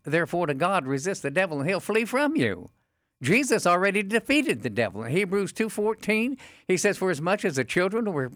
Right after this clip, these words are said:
were partakers of flesh and blood, he also himself likewise took part of the same, that through death he might destroy him that had power of death, that is the devil, and deliver them who through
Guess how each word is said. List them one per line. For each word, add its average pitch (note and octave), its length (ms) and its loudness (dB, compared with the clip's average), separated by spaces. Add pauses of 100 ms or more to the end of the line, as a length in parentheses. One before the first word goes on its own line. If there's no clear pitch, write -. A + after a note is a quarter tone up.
were C#3+ 180 0
partakers E3 520 0
of C3 100 0
flesh F#3 240 0
and C3+ 100 2
blood, F#3+ 220 2
he D#3+ 100 2
also E3 340 0
himself D#3 420 -2
likewise F3 580 -4
took - 200 -6
part F3 200 -2
of B2 60 -6
the A#2+ 60 -8
same, G3+ 420 0 (360)
that D#3 180 2
through E3 180 0
death D#3 360 2
he D#3+ 80 0
might D3 220 2
destroy D#3 500 0
him E3+ 280 0
that A#2 100 -6
had B2+ 240 -2
power E3+ 280 -2
of A2+ 120 -2
death, F3 240 2
that D3 140 2
is C#3 120 0
the G#2 140 -2
devil, F#3+ 420 0 (300)
and C#3+ 120 2
deliver E3+ 360 2
them F#3+ 220 2
who D#3 120 2
through D#3+ 340 0